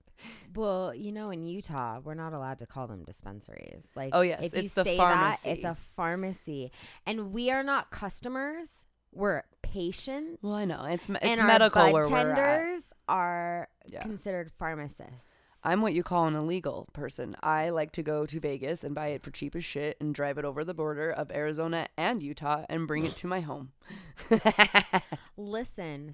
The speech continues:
Speaker 1: sometimes I have to go to Mesquite
Speaker 2: I know.
Speaker 1: because the dis-, the
Speaker 2: <sighs>
Speaker 1: pharmacy here in town,
Speaker 2: Yeah.
Speaker 1: th-, like,
Speaker 2: I
Speaker 1: they
Speaker 2: wish it
Speaker 1: grow
Speaker 2: was
Speaker 1: it all up
Speaker 2: recreational.
Speaker 1: north,
Speaker 2: Like,
Speaker 1: and
Speaker 2: we
Speaker 1: they
Speaker 2: could
Speaker 1: won't
Speaker 2: work at a dispensary if it was recreational. We'd be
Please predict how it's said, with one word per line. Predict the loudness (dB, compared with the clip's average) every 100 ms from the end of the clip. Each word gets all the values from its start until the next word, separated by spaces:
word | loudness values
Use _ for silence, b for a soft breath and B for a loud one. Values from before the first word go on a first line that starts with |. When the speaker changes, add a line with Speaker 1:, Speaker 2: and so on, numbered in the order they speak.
| -8
Speaker 1:
sometimes | -8 -4 -4 -4 -6
I | -8
have | -6 -10 -10
to |
go | -8 -8
to |
Mesquite | -8 -10 -14 -12 -12 -8
Speaker 2:
I | -6
know. |
Speaker 1:
because | -4 -4 -2 -2 -2 -6 -10 -16 -12
the | -10
dis-, | -8 -10 -20 b b b -20 -12
the | -12
Speaker 2:
<sighs> | -10 -8 2
Speaker 1:
pharmacy | 6 6 4 -2 -4 -8 -6 -6
here | -4 -6
in | -8 -8
town, | -4 -2 0 -2 -4 -8
Speaker 2:
Yeah. | -8 -8 -10 -16 b -20 -18
Speaker 1:
th-, | -18 -18
like, | -4 0 2 2 -2 -10 _ _ b b b b b
Speaker 2:
I | 0
Speaker 1:
they |
Speaker 2:
wish | 2 2 4
it |
Speaker 1:
grow | 4
Speaker 2:
was | 8
Speaker 1:
it |
all | 10 10
up | 8
Speaker 2:
recreational. | 6 4 8 8
Speaker 1:
north, | 8 6 4
Speaker 2:
Like, | 2 2
Speaker 1:
and |
Speaker 2:
we | 4
Speaker 1:
they | 2
Speaker 2:
could | 4
Speaker 1:
won't | 2 6
Speaker 2:
work | 6 6
at | 4
a | 2
dispensary | -2 -6 -4 -2 -2 2 2
if | 2
it | 2
was | 0 2
recreational. | 2 2 0 -2 -2 -2 -2
We'd | 2 2
be | 4